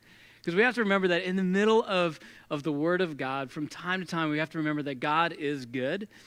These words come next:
even though we don't feel it, even though we don't sense it, maybe we don't even understand it, that God is good. And he has this incredible plan for us.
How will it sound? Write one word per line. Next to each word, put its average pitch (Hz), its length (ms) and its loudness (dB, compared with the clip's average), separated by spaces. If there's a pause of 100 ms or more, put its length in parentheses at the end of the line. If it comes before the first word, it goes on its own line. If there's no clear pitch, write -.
(1120)
even 196 280 2
though 170 160 4
we 165 200 0
don't 170 220 0
feel 123 380 -4
it, - 100 -18 (500)
even 214 240 2
though 202 120 4
we 180 120 2
don't 160 180 0
sense 220 320 2
it, 220 100 -4
maybe 220 180 2
we 247 80 4
don't 226 160 4
even 180 140 2
understand 139 640 -4
it, - 120 -20 (340)
that 170 180 -10
God 202 240 -2
is 147 160 -4
good. 120 260 -16 (960)
And 160 140 2
he 180 60 2
has 190 160 4
this 180 160 -4
incredible 208 500 2
plan 175 460 -2
for 147 240 -12
us. 147 320 -16